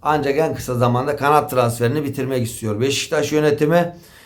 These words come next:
İnşallah Beşiktaş için hayırlısı olur. Şu an öne çıkan isimler Sancho, Yan Gubo haberleri çıkıyor. Leon iddiaları vardı dostlar. Leon Bali, Aston Villa'nın oyuncusu, sağ kanat.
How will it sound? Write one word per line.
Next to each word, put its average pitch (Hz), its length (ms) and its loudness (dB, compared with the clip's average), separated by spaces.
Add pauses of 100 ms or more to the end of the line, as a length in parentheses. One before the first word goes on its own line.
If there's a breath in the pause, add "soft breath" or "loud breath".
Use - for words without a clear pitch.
(100)
İnşallah 147 540 2
Beşiktaş 131 440 -2
için 139 280 -8 (180 loud breath)
hayırlısı 151 680 4
olur. 160 280 4
Şu 180 200 2
an 160 340 6 (100)
öne 156 240 -2
çıkan 131 320 -4
isimler 127 520 2
Sancho, 160 760 2 (460 soft breath)
Yan 131 480 2 (1160)
Gubo 170 400 8
haberleri 160 560 6
çıkıyor. 170 360 0
Leon 190 360 4
iddiaları 165 560 2
vardı 139 300 4
dostlar. 151 320 2
Leon 151 400 2
Bali, 156 380 4 (460 loud breath)
Aston 151 500 4
Villa'nın 156 360 2
oyuncusu, 135 400 -4
sağ 156 320 4
kanat. 151 400 2